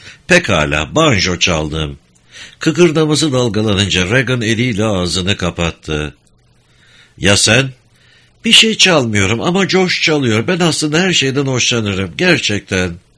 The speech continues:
John Lane çok iyiydi. Josh'un bilgisayar ekranında onun bir resmini görmüştüm. "Bende C D'lerinden birkaçı var. Onun çaldıklarını bir dinlemelisin.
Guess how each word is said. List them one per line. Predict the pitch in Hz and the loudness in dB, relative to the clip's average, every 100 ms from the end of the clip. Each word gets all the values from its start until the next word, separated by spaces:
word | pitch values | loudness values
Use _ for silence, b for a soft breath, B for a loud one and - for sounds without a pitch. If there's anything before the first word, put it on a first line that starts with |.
| _ _ _ B B B B B B B 156 | _ _ _ B B B B B B B 0
John | 156 180 170 160 | 2 4 2 2
Lane | 165 156 | 2 2
çok | - 135 95 | 0 -2 0
iyiydi. | 87 80 76 78 71 _ _ - | -2 0 0 -2 -4 _ _ -8
Josh'un | 120 110 127 107 | -6 -4 -4 -4
bilgisayar | 107 98 98 107 | -4 -2 -2 -2
ekranında | 101 71 85 85 95 | -4 -2 -4 -2 -2
onun | 104 104 92 | -2 -2 -2
bir | 98 87 | -4 -2
resmini | 90 - 85 92 | -2 -4 -4 -2
görmüştüm. | 85 87 82 82 82 85 82 78 B B B B 92 | 0 0 -2 -4 -4 -4 -6 -8 B B B B 0
"Bende | 139 175 170 | 2 4 2
C | - 160 143 | 2 2 4
D'lerinden | 147 139 139 131 127 131 110 | 4 4 2 0 0 0 2
birkaçı | 110 101 101 90 98 | 0 0 -2 -2 -2
var. | 82 78 76 _ b b - | -2 -4 -6 _ b b -4
Onun | 185 180 147 | 2 2 4
çaldıklarını | 131 123 107 90 110 101 98 | 2 2 0 2 2 2 0
bir | 90 92 82 | 0 0 0
dinlemelisin. | 98 87 82 85 92 - 82 80 | -2 0 -2 0 -2 -2 -2 -4